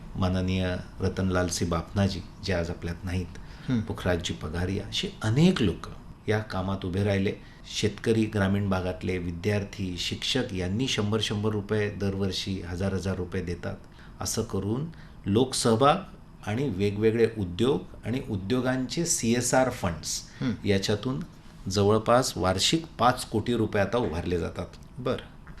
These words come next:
Speaker 1: चारशे विद्यार्थी आहेत, एका विद्यार्थ्याला एक लाख ते सव्वा लाख खर्च येतो. त्यामुळे संस्थेचं बजेट हे पाच कोटींचं आहे.
Speaker 2: बरं.
Speaker 1: आणि ते संपूर्ण लोकसहभागातून या पद्धतीने उभारलं जातं. ही सगळी मुलं जवळपास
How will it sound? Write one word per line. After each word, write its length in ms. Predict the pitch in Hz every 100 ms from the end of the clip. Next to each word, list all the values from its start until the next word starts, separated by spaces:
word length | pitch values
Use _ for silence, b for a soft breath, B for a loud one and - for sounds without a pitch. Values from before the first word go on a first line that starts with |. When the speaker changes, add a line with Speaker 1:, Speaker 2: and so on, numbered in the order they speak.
| -
Speaker 1:
चारशे 340 | 101 98 -
विद्यार्थी 540 | 110 98 98 101 95 107
आहेत, 120 | 104
एका 180 | 101 98
विद्यार्थ्याला 640 | 92 87 101 95 101 98 101
एक 220 | 107 104 101
लाख 120 | 98 -
ते 80 | 120
सव्वा 280 | - 92 95
लाख 140 | 98 98
खर्च 260 | - 85 95
येतो. 300 | 87 85 87 - B B B
त्यामुळे 260 | 98 101 104
संस्थेचं 640 | 101 98 92 - 107 110
बजेट 380 | 90 90 98 -
हे 140 | 92 113
पाच 300 | 117 87 -
कोटींचं 460 | 87 85 87 -
आहे. 380 | 92 - - 113
Speaker 2:
बरं. 320 | 110 - -
Speaker 1:
आणि 120 | 101 98
ते 80 | 107
संपूर्ण 500 | - 101 98 131 147
लोकसहभागातून 1040 | 151 98 98 - 90 85 92 85 - 135
या 140 | 156 95
पद्धतीने 580 | - 85 87 - 92 101
उभारलं 400 | 87 87 104 117
जातं. 320 | 98 85 101 - B B
ही 140 | 110
सगळी 360 | - 113 120 156
मुलं 380 | 120 95 98 101
जवळपास 800 | - 95 104 - 95 98 - -